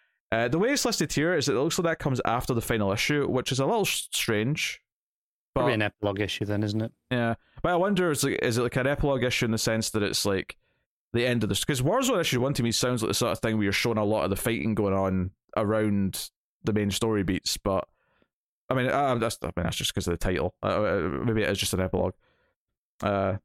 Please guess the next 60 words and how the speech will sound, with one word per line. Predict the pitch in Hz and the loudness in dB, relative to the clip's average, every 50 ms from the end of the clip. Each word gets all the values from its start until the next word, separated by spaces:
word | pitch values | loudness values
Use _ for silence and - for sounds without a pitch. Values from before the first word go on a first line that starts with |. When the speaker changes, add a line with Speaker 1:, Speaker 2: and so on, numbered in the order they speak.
| _ - | _ -4
Speaker 1:
so | 131 120 101 101 98 101 101 - _ _ _ _ _ _ _ _ _ _ - | -2 0 0 0 0 -2 -4 -8 _ _ _ _ _ _ _ _ _ _ -2
Speaker 2:
Yeah. | 180 | 0
Speaker 1:
it | 226 277 | 0 0
is | 285 285 | 0 0
nice | 285 262 - | 0 0 0
to | 214 | 0
see | 190 - 202 214 | 0 2 2 2
this | 214 226 - | 2 0 0
stuff | - 220 214 214 | 0 0 0 0
'cause | - 185 151 | 0 0 2
it's | 160 - | 2 2
showing | - - - 165 160 165 165 160 | 2 2 2 2 2 2 2 2
that | 156 | 2
they're | 110 127 | 2 2
not | 131 135 127 | 0 0 0
going | 131 127 117 110 104 | 0 2 2 2 2
nuts | 104 113 - - - | 2 0 0 0 -2
with, | 117 110 - | -2 -2 -2
like, | - - - | -4 -2 0
tie-ins | - 107 104 107 110 110 117 113 117 | 0 2 2 2 2 2 0 0 0
all, | 117 117 117 117 | 0 0 0 0
all | - - 110 113 117 | 0 2 2 2 2
over | 117 113 | 2 2
the | 117 117 | 0 0
place. | - - 127 120 131 131 - - - - - _ _ _ _ _ _ | 0 0 0 2 0 0 -2 -4 -6 -8 -12 _ _ _ _ _ _
It's | - 113 - | -4 -2 0
pretty | - - 131 107 117 | 0 0 0 2 2
Speaker 2:
There's | - 160 196 | 2 2 0
a | |
Speaker 1:
sh-, | 202 - - | -2 -2 -2
Speaker 2:
few. | 113 | -2
Like, | 113 127 120 | 0 2 2
say | 123 | 2
Speaker 1:
streamlined. | 123 117 110 110 110 113 131 120 | 2 2 2 2 2 2 2 0
Speaker 2:
there's, | 123 123 113 - - | 0 -2 -2 -4 -4
like, | 123 127 - | -6 -4 -2
the, | - 120 120 117 117 117 120 120 - _ _ _ _ _ _ _ _ _ _ _ _ _ _ _ _ _ _ _ _ - | -2 0 0 2 2 0 0 -2 -6 _ _ _ _ _ _ _ _ _ _ _ _ _ _ _ _ _ _ _ _ -8
the | 135 127 | -8 -4
Flash | - - 123 113 107 - - - | -2 0 0 0 0 -2 -4 -2
one, | 117 107 107 107 107 101 | -2 0 0 0 0 -2
which | 92 120 120 - | -2 -4 -4 -4
has, | 117 104 - | -4 -2 -2
like, | 113 117 - | -2 -4 -4
three | - - 117 113 113 | -4 -2 -2 0 0
issues, | 107 - - 117 107 107 107 - - | -2 -2 -2 -2 0 0 -2 -2 -2
right? | - 107 110 113 - | -2 -2 -2 -2 -2
Speaker 1:
I | 147 | -2
mean, | 151 156 | 0 0
that's, | 180 185 - | 0 0 0
that's | - 170 143 139 - | 0 0 0 0 0
the | 147 | 0
only | 143 139 139 | 0 0 0
one. | 156 135 98 98 - _ _ _ _ _ _ _ _ - | 0 -2 -2 -4 -8 _ _ _ _ _ _ _ _ -4
Speaker 2:
But | 143 135 - | -2 0 0
yeah, | 131 123 117 110 98 92 - _ | 0 2 0 0 -2 -4 -10 _
uh, | 117 117 139 - 127 127 127 - | -8 -8 -6 -4 -4 -4 -4 -2
everything | - 135 131 120 120 127 123 | -2 -2 0 0 0 0 0
else | 123 117 107 - | 0 0 0 0
is | 123 107 - | 0 0 0
just | - 127 110 - - | -2 -2 -2 -4 -4